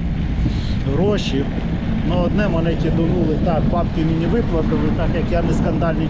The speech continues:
чувак. Так, давайте щас перескочимо. Опач. І трошки зробили, да? Коротше, так як я не скандальний чувак,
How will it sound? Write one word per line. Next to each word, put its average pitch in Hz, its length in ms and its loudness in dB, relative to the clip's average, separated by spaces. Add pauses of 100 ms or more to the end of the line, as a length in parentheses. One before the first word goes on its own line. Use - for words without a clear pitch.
чувак. 165 280 0 (960)
Так, - 120 0 (100)
давайте 180 300 0
щас - 180 0
перескочимо. - 1040 0
Опач. - 480 0 (4000)
І - 140 -4
трошки 131 300 -2
зробили, 135 500 -2
да? - 120 -2 (1300)
Коротше, 143 300 -2
так 156 200 -6
як - 160 -8
я 147 180 -2
не 143 80 -2
скандальний 143 540 -4
чувак, 175 500 -8